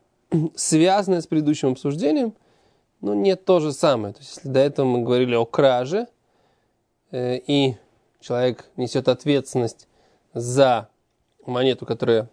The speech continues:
вышла из обращения, теперь мы поговорим о том,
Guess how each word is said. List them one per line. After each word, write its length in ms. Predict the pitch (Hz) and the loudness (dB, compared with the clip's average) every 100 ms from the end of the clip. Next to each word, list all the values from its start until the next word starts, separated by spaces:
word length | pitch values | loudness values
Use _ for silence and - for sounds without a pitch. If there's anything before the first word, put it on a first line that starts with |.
| _ | _
вышла 520 | 135 131 135 - 113 | -6 -2 0 0 -2
из 240 | 135 120 135 | -2 -4 -4
обращения, 760 | 135 120 117 - 123 127 214 - _ _ _ _ _ _ _ | -2 0 -2 -2 0 0 0 -4 _ _ _ _ _ _ _
теперь 680 | - 127 - 240 226 208 202 _ _ | -14 -12 -4 2 2 2 -4 _ _
мы 160 | - 165 | -6 -6
поговорим 680 | 165 151 139 127 127 156 175 | -4 0 2 2 2 0 0
о 100 | - | -4
том, 460 | 131 - 156 185 208 | -12 -2 0 0 -2